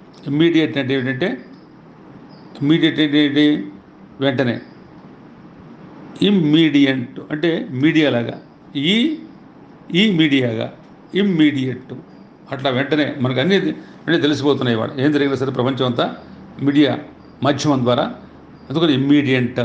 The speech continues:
immediate అంటే ఏంటి? ఈ plus మీడియా,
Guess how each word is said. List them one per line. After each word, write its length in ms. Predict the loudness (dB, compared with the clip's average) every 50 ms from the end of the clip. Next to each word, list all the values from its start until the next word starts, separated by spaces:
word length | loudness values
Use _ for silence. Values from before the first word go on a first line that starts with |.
| -6 -8 -14 -20 -10 -6
immediate 560 | -2 0 2 2 2 2 0 -2 -4 -4 -6 -8
అంటే 1800 | -8 -8 -12 -20 -20 -20 -20 -20 -20 -20 -20 -20 -20 -20 -20 -20 -20 -20 -20 -20 -20 -20 -20 -20 -20 -20 -20 -20 -18 -18 -12 -6 -2 0 0 0
ఏంటి? 340 | 2 2 0 0 0 -4 -10 -14 -18 -16 -10 -4
ఈ 220 | 0 2 4 4 2
plus 420 | 2 0 0 0 0 -2 0 0 0 0 0 -2 -6 -12 -20 -20 -20 -20 -20 -20 -20 -20 -20 -20 -20 -20 -20 -20 -20 -20 -12 -6 0
మీడియా, 480 | 2 2 4 4 4 2 2 2 0